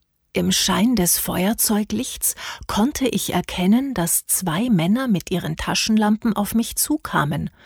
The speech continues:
Handelte es sich um Polizisten, die mich festnehmen wollten,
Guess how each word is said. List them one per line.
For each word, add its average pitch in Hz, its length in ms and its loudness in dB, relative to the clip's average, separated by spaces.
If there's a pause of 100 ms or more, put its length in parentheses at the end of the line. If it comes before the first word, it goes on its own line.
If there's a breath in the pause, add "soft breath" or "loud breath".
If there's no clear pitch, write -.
(540 soft breath)
Handelte 180 480 0
es 175 140 2
sich - 220 2
um 175 100 2
Polizisten, 196 800 0
die 185 120 4
mich 151 200 -4
festnehmen 214 640 4
wollten, 233 360 0